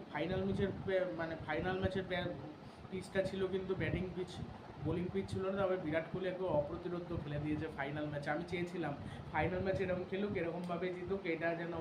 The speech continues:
মনে রাখে মানুষ। কিন্তু অপ্রতিরোধ্য খেলেছে, ওই সারা টুর্নামেন্ট জুড়ে ভালো খেলে ফাইনাল ম্যাচে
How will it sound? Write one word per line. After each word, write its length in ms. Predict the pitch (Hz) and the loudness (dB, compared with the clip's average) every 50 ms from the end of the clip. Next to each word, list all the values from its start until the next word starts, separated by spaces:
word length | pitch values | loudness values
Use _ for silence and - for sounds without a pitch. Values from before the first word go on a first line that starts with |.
| 160 156 | -2 -2
মনে 200 | 156 165 175 175 | -2 0 0 2
রাখে 260 | 170 160 - - 151 143 143 143 | 2 2 0 0 -2 -4 -4 -4
মানুষ। 300 | 143 139 135 135 127 - - - - - - - - - | -6 -8 -8 -8 -10 -10 -12 -12 -12 -12 -12 -12 -10 -6
কিন্তু 200 | 170 170 175 160 | -4 -2 0 0
অপ্রতিরোধ্য 640 | 151 160 156 156 170 175 175 180 175 175 170 175 170 | 0 0 0 0 0 0 2 2 2 2 2 0 0
খেলেছে, 280 | 170 160 156 151 156 156 | 0 0 -2 -2 -2 -2
ওই 80 | 151 | -4
সারা 280 | 151 - 160 165 185 190 190 | -2 2 4 6 8 6 6
টুর্নামেন্ট 440 | 196 190 185 190 185 185 190 190 185 | 4 0 -2 -2 -2 -2 -2 -2 0
জুড়ে 140 | 190 190 196 | 0 0 0
ভালো 260 | 185 165 165 170 185 | 0 2 0 0 0
খেলে 200 | 180 190 190 202 | 2 2 2 2
ফাইনাল 340 | - 175 170 170 170 170 175 | 2 2 2 0 0 -2 -4
ম্যাচে 220 | 175 175 165 170 | -4 -4 -4 -4